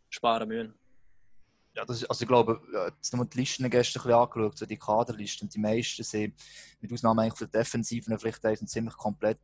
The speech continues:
Speaker 2: Aber was auffällig ist, sehr viel haben noch nicht, wie du gesagt hast, alle Söldner. Also da haben nur einen, da haben vielleicht auch von zwei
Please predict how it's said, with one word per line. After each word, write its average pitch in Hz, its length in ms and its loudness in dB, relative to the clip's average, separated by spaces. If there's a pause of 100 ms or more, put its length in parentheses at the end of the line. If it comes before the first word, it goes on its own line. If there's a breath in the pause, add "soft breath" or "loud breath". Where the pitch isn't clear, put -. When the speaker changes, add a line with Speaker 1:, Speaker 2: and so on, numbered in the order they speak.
Speaker 2:
Aber 139 240 2
was 143 320 4
auffällig 131 460 4
ist, 135 200 0
sehr 135 160 4
viel 123 260 0
haben 117 120 2
noch 117 120 2
nicht, 127 340 -8
wie - 120 -18
du 113 80 -6
gesagt 113 340 -4
hast, 120 180 -8
alle 117 200 -4
Söldner. 113 460 2
Also 101 280 -8 (280)
da 117 80 -2
haben 110 80 2
nur 101 180 0
einen, 151 380 2
da 117 80 4
haben 110 180 4
vielleicht - 240 -4
auch 101 80 -6
von - 120 -16
zwei 147 460 8